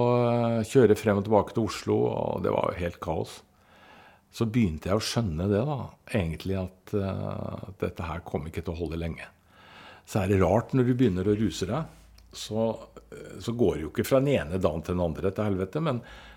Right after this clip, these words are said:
du begynner, og så synes du du har det fint hele veien, og så begynner du å gå nedover, og den nedturen, den merker du ikke. Den klarer du ikke å følge med på,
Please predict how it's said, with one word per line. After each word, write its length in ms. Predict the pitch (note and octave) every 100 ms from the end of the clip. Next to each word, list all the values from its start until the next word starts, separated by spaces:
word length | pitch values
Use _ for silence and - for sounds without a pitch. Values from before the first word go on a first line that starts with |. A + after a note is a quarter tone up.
| -
du 80 | A2+
begynner, 460 | A#2 A#2 F2 G2+ D#3+
og 80 | C#3
så 220 | B2+ A#2+ G#2+ - - - -
synes 320 | - A#2 -
du 80 | G2
du 100 | G#2
har 160 | G2
det 140 | F#2 G2
fint 360 | A#2 D3+ D#3+
hele 260 | C3+ G#2+ G#2
veien, 320 | G#2 D3 G3
og 120 | E3+
så 160 | - B2
begynner 320 | B2 A2 F#2+
du 80 | F#2+
å 200 | G2+ G#2 G#2
gå 160 | G#2 G2+
nedover, 460 | F2 C#2+ D#2+ F2+ G2+
og 60 |
den 180 | G2+ G#2
nedturen, 540 | A#2 G2 - - C#3+ D3
den 120 | D3+
merker 280 | C#3 - D2
du 80 | D2+
ikke. 200 | E2+ - - - - - - - - -
Den 120 | G#2
klarer 260 | G#2 B2+ D#2+
du 40 |
ikke 100 | - -
å 80 |
følge 220 | G#2+ D2+ D2
med 180 | D#2
på, 140 | -